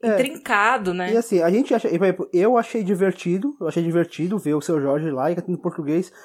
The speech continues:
Speaker 1: mas vamos pensar se fosse um, um japonês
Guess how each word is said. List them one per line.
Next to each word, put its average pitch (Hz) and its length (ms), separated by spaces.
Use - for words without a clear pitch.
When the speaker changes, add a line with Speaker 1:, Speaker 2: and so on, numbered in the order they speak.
Speaker 1:
mas - 120
vamos 254 160
pensar 294 320
se 233 120
fosse 247 460
um, 233 540
um 185 100
japonês 208 840